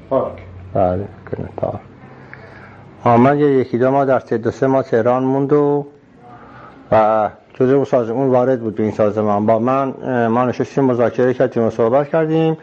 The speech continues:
Speaker 2: و اسم این سازمان رو گذاشتیم سازمان تحقیقات ارزیابی رزمی.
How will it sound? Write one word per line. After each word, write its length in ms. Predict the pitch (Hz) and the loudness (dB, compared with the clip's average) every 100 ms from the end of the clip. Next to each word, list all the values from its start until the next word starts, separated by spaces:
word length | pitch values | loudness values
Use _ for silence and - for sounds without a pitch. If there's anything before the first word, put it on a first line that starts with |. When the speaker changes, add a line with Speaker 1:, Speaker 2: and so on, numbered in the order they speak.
| - - - - - - - - - | -14 -20 -20 -20 -20 -20 -20 -14 0
Speaker 2:
و 60 | |
اسم 380 | 127 127 151 - | 2 4 2 0
این 100 | 156 | -2
سازمان 480 | 143 139 120 127 139 | 2 0 0 0 0
رو 60 | 139 | 0
گذاشتیم 360 | 131 120 143 | 0 -2 -2
سازمان 580 | 120 127 117 120 131 135 | 0 0 2 0 2 0
تحقیقات 560 | - 123 117 113 131 147 | 0 0 0 -2 0 2
ارزیابی 600 | 127 113 123 110 113 131 | 0 0 0 0 2 2
رزمی. 520 | 117 95 95 101 | 2 0 -2 -4